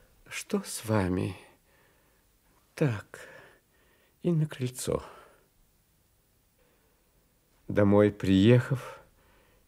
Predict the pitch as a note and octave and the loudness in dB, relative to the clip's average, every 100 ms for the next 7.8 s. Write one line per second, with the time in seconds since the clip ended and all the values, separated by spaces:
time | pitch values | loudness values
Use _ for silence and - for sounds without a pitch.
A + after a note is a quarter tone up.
0 | _ - A2+ - - B2+ C3+ D3 C#3+ C#3 | _ -10 -10 -4 4 6 8 6 4 0
1 | C#3 - A#2 B2 A#2+ G#2+ - - F2+ - | 0 -2 -2 0 -2 -4 -10 -14 -12 -8
2 | G2+ G2 B2+ D#3+ E3+ - F2+ - F2 D#2+ | -6 -4 0 0 -2 -6 -12 -8 -10 -8
3 | F2 F2 C#3 E3+ F#3 - _ _ _ _ | -8 -2 0 0 -4 -12 _ _ _ _
4 | _ _ _ _ _ _ _ _ _ D3+ | _ _ _ _ _ _ _ _ _ -2
5 | - D#3+ D#3+ D3 - D3+ D#3 D3+ - D3+ | 2 4 2 -2 -4 0 2 2 0 -6
6 | - - - - - - - - G#2 G2 | -8 -16 -18 -20 -20 -20 -20 -4 0 2
7 | F2+ E2+ F#2+ D3+ E3 - D3 B2 | 0 -4 -2 0 0 -2 -2 -4